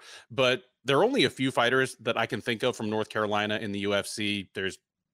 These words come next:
Brian Battle, uh, Derek Brunson, Jamie Pickett. I'm sure there are a couple others. But to be able to get Battle a fight in front of his, uh, in front of his hometown, eh, it's a nice touch. Uh, in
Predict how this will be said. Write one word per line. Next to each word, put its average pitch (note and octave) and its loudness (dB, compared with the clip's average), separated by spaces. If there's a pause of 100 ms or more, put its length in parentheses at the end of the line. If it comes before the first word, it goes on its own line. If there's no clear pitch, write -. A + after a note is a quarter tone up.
(440)
Brian A#2+ 2
Battle, G#2 2
uh, F#2+ 0 (320)
Derek G2 -2
Brunson, F#2 -6 (140)
Jamie F#2+ -2
Pickett. G2 -2 (240)
I'm F#2+ -4
sure G2+ -2
there F#2 0
are F2+ -2
a F2 -6
couple F#2 -4
others. F2 -4 (340)
But C3 0
to E3+ 4
be G#3 2
able F3 4
to B2+ 2
get B2+ 0 (180)
Battle G#2+ 0
a G#2+ -2
fight G#2+ 0 (180)
in G2 -2
front G2+ 0
of F#2+ 0
his, F#2+ -2
uh, F#2+ 0 (280)
in A#2+ -8
front G#2+ -2
of G2 -2
his G2+ -4
hometown, F#2+ -2 (200)
eh, C4+ 4 (180)
it's C#3+ -2
a - 2
nice A2+ 0
touch. G2 -2 (880)
Uh, F#3+ 6
in G#3 2